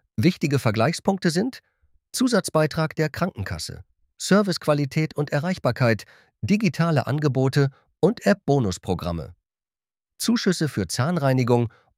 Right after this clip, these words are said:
Osteopathie und alternative Heilmethoden, Reiseimpfungen, Gesundheitskurse, Familienleistungen, schnelle Bearbeitung von Anträgen, Unterstützung bei Hilfsmitteln und Reha,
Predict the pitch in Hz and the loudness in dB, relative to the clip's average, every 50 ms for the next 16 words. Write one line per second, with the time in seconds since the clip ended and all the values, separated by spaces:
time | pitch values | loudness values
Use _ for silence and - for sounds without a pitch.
0 | _ - 226 - - - 190 170 151 - 156 139 - - 190 196 202 - - _ | _ -2 -2 0 0 2 2 2 2 2 0 -2 0 0 0 0 0 -2 -6 _
1 | _ _ _ - 190 214 214 - - - 185 208 - 190 170 160 147 139 - 185 | _ _ _ 0 0 0 0 -2 0 0 0 2 2 0 0 0 0 -2 -2 -2
2 | 190 165 147 104 104 107 135 147 147 131 - - 127 120 113 117 117 107 - _ | 0 0 0 0 2 2 2 2 0 0 0 0 2 2 2 2 0 0 -2 _
3 | _ _ _ _ _ _ _ - - 98 123 165 185 170 180 - 147 160 147 - | _ _ _ _ _ _ _ -8 -4 -2 0 0 0 0 0 0 0 0 0 2
4 | 160 151 151 147 147 139 - _ _ _ _ _ - 120 180 160 180 240 240 - | 2 4 4 4 2 2 -2 _ _ _ _ _ 0 2 2 2 2 0 0 0
5 | 175 143 127 - - - 139 131 113 120 120 110 - _ _ _ _ _ _ _ | 0 0 0 0 0 2 2 4 4 4 2 2 0 _ _ _ _ _ _ _
6 | - - 196 185 196 214 214 185 143 127 117 110 104 104 104 98 - 113 107 104 | -4 0 2 2 4 4 2 2 2 2 2 2 2 2 2 2 0 0 2 2
7 | 104 101 95 - _ _ _ _ _ _ _ _ - - - 175 240 247 208 135 | 2 2 0 -2 _ _ _ _ _ _ _ _ -8 -4 -2 0 0 2 2 2
8 | 123 110 - 117 131 139 131 127 117 - 120 110 - 120 107 101 - 131 160 170 | 2 0 2 0 0 2 2 2 2 0 -2 -2 0 -2 -2 0 0 -2 -2 -2
9 | - - 147 139 127 131 127 117 - _ _ _ _ _ _ - 202 202 220 190 | 0 0 2 2 2 2 2 0 -2 _ _ _ _ _ _ 0 0 0 0 -2
10 | - - - 254 247 - - - 147 131 107 92 85 82 82 110 - - - - | -2 -4 -4 -6 -6 -4 -2 -2 -2 0 0 -2 -2 -2 0 0 -2 -2 -2 -2
11 | - 151 143 147 143 135 127 - _ _ _ _ _ - 165 202 208 175 139 160 | 0 0 2 2 2 2 0 -2 _ _ _ _ _ -2 0 0 0 0 0 2
12 | 180 160 160 156 147 139 | 4 4 4 4 2 0